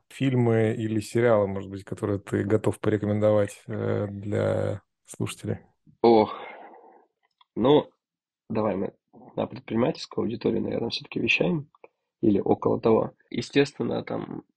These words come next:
Speaker 2: "В погоне за счастьем" с Уиллом Смитом. Это такой фильм, который в своё время вдохновил. И как раз вот там тема упоротости раскрыта максимально.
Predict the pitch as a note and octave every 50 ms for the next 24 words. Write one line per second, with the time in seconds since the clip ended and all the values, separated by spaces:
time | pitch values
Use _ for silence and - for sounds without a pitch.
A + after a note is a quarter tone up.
0 | _ - - - - B2 C#3 C#3+ C#3 C3+ A#2+ A#2 A#2 - B2 D3 - - D#3+ F3
1 | - - F#3 E3 - _ _ - - C3+ C3+ B2+ B2 A#2+ - - B2+ A#2+ - B2+
2 | B2+ D3 - _ _ _ _ _ _ _ _ _ _ _ - - - - _ _
3 | _ _ _ - A2+ A2 G#2+ G#2+ - A2 - - G#2 G2 - A#2+ A#2+ B2+ B2+ -
4 | - - - A#2 A2 - - A2 G#2+ G#2 G#2+ G#2+ G#2+ G#2+ G#2+ A2+ A#2 G#2+ A2 G#2+
5 | - A2 G#2+ A2 B2+ C#3 C#3 - - A#2+ - C3 B2 B2+ A#2+ A#2+ - - _ _
6 | _ - - - - - - - _ _ _ _ - A#2 A2+ A2+ A2+ A2+ A2 A2
7 | A2 A2+ A#2 - - - _ _ _ _ _ _ - C3+ A#2+ A2 G#2 G2+ - -
8 | C3 B2 A#2+ - B2 A#2+ - - - - - - A2+ A2+ A2 - - - A#2 G#2+
9 | - A2 G#2+ G#2 - - - B2 A2+ A2+ - B2 C3 -